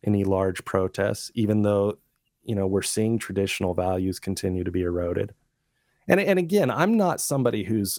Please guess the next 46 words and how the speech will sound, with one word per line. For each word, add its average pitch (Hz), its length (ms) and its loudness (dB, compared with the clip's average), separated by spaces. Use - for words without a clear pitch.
hyper-conservative 110 1200 -2
by 113 140 2
any 107 100 0
stretch - 320 -2
of 101 60 -10
the 95 80 -2
imagination, 92 560 -2
but 95 100 0
I 107 60 2
do 131 180 0
understand 107 640 -2
that 107 120 2
as 110 180 2
a 104 40 0
society, 113 640 -2
you 98 180 -2
need 107 200 0
to 107 80 -2
have 98 160 0
a 90 40 -4
certain 104 380 -2
amount 98 160 -2
of 90 60 -8
traditional 98 480 -4
value 98 360 0
in 92 80 -4
order 90 280 -2
to, - 220 -12
in 107 180 0
order 98 300 0
to 92 100 -4
hold 92 240 -2
yourself 90 360 -6
together, 92 360 -6
whether 175 260 2
people 139 380 0
like 104 260 0
it 104 100 0
or 90 80 0
not. 90 300 -2
The 95 60 -6
United 98 380 0
States 95 340 -4
is 90 80 -8
an 92 100 -4
empire, 101 520 -4